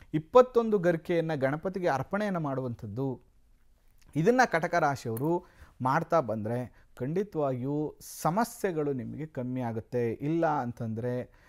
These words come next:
ನೀವು ಪ್ರಾಬ್ಲಮ್ಸ್‌ಗಳನ್ನ ಜಾಸ್ತಿ ಅನುಭವಿಸುವಂಥದ್ದಾಗುತ್ತೆ. ಯಾಕಂದ್ರೆ ಮಾನಸಿಕ ಖಿನ್ನತೆ ಇದೆಯಲ್ಲ, ಮಾನಸಿಕ ಒತ್ತಡ ಇದೆಯಲ್ಲ, ಬೇರೆ ಎಲ್ಲ ಪ್ರಾಬ್ಲಮ್ಸ್‌ಗಳಿಗೆ ಅದೇ ಮೂಲ.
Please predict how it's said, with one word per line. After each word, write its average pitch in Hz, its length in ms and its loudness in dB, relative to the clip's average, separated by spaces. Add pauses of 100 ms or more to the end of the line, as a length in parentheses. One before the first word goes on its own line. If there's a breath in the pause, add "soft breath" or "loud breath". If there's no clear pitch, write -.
(180 soft breath)
ನೀವು 151 240 0
ಪ್ರಾಬ್ಲಮ್ಸ್‌ಗಳನ್ನ 147 1000 0
ಜಾಸ್ತಿ 131 520 0
ಅನುಭವಿಸುವಂಥದ್ದಾಗುತ್ತೆ. 127 1200 -4
ಯಾಕಂದ್ರೆ 160 300 0
ಮಾನಸಿಕ 151 580 0
ಖಿನ್ನತೆ 160 520 0
ಇದೆಯಲ್ಲ, 120 280 0 (520 soft breath)
ಮಾನಸಿಕ 165 420 0
ಒತ್ತಡ 170 300 4
ಇದೆಯಲ್ಲ, 139 320 2
ಬೇರೆ 143 240 4
ಎಲ್ಲ 156 320 6
ಪ್ರಾಬ್ಲಮ್ಸ್‌ಗಳಿಗೆ 170 720 0
ಅದೇ 123 220 -2
ಮೂಲ. 107 280 -4